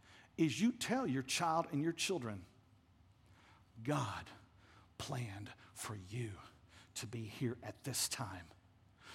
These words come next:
for you to be in our family, for you to be in this city, for you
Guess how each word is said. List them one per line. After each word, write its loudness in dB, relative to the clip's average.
for 4
you 8
to -2
be 4
in 2
our 0
family, -8
for 2
you 10
to 0
be 6
in 4
this 6
city, 4
for 6
you 12